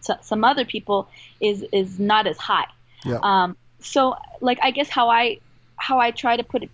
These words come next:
Speaker 1: put it in perspective for me is, you know, if there is going to be, you know, a, a test group of people that you would put together, you know, then it mi-, might as well be,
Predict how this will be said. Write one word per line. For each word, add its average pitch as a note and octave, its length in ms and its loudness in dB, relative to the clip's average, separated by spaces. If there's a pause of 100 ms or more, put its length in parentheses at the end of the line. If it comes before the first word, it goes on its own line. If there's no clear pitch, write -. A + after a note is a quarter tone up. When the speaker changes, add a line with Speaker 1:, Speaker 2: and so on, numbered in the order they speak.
(220)
Speaker 1:
put C#4 180 2
it A#3+ 60 -2
in B3 60 -4
perspective A3 500 -4
for G#3 140 -2
me A3+ 360 0
is, F#3+ 180 0 (500)
you A#3 140 0
know, G3+ 220 2 (160)
if D4+ 280 2
there A#3+ 180 4
is A#3 140 2
going A3+ 320 -2
to A3+ 140 -6
be, G#3 400 0 (640)
you G3+ 140 -2
know, F#3 260 2
a, F3+ 200 4 (1000)
a A#3 100 4 (160)
test D4 400 2
group C4+ 220 -6
of A#3 120 -12
people A3+ 420 0
that G#3+ 260 -2
you A#3+ 80 -4
would G#3 180 -2
put C4 200 0
together, G#3+ 680 0 (260)
you A#3 140 -2
know, G3+ 300 0 (420)
then D4 220 2
it A#3 360 -8
mi-, D4 140 0
might D#4+ 220 2
as D4+ 100 -2
well F4 140 2
be, - 180 -12